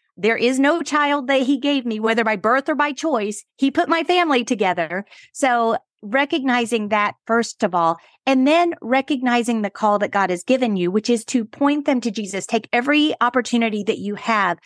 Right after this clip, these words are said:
to give them a foundation for an authentic faith that is their own.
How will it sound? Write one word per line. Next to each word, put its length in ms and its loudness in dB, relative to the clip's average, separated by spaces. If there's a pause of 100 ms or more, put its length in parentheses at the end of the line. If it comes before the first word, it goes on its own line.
(220)
to 120 2
give 360 0
them 180 2
a 140 0
foundation 680 0
for 220 0
an 160 -2
authentic 580 0
faith 300 0
that 120 -2
is 160 -4
their 280 -4
own. 420 -4